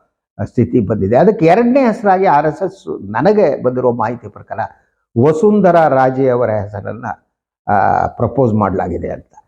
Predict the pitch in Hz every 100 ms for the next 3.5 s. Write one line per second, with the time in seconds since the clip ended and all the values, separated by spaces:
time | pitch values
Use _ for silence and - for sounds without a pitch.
0 | _ _ - 135 151 190 185 170 175 135
1 | 139 190 196 190 160 147 143 139 139 160
2 | 156 - 131 127 120 - 120 123 127 -
3 | 107 120 117 120